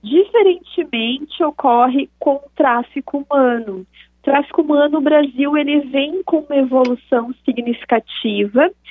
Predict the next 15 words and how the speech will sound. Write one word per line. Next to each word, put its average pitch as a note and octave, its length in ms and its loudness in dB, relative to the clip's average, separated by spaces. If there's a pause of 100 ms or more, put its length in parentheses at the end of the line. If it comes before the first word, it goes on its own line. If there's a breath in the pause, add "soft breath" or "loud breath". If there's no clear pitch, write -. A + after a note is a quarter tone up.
(240 loud breath)
e C#4 60 -2
nós C#4+ 240 0
já D#4 100 4
temos D4 320 0 (120)
três E4 320 4 (160)
planos C#4+ 600 2
nacionais C4 1000 -4 (480)
de C#4+ 80 -10
enfrentamento D4+ 1000 -2
e D4 60 -2
prevenção. C4+ 1080 2 (580 loud breath)
E C#4 80 4
veja, C4+ 680 2 (280)
esses D4+ 380 -2 (140)
planos C4+ 680 0